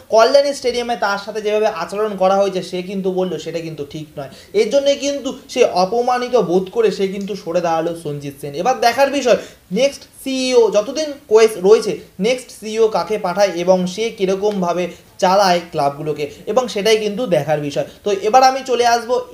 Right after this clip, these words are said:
এটিকে আর গোয়ার কথা। দেখো এটিকে আর গোয়ার নিয়ে একটা কিন্তু একটা স্পেশাল এপিসোড রয়েছে,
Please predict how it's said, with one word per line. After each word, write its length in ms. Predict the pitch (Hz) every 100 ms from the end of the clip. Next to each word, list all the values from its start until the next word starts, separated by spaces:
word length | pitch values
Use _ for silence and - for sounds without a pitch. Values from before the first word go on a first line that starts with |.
| 233
এটিকে 320 | 285 294 302 277 185
আর 80 | 190 175
গোয়ার 200 | 165 165 151
কথা। 140 | 139 139
দেখো 140 | 196 254 185
এটিকে 240 | 185 220 247 233
আর 60 | 170
গোয়ার 220 | 180 202 214 - - 196
নিয়ে 120 | 226
একটা 120 | 226
কিন্তু 120 | 233 233
একটা 120 | 226 -
স্পেশাল 300 | 190 190 214 208
এপিসোড 260 | 208 214 196
রয়েছে, 220 | 208 196